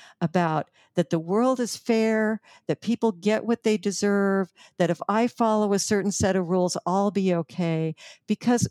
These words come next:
bottom line, the world isn't fair. Advantages and abilities aren't distributed evenly, and bad things happen to good people. But the world could be more just. And justice requires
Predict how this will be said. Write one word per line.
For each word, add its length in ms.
bottom 420
line, 380
the 100
world 400
isn't 420
fair. 600
Advantages 760
and 80
abilities 640
aren't 240
distributed 680
evenly, 560
and 260
bad 320
things 340
happen 440
to 120
good 320
people. 560
But 160
the 100
world 480
could 200
be 180
more 280
just. 600
And 220
justice 560
requires 800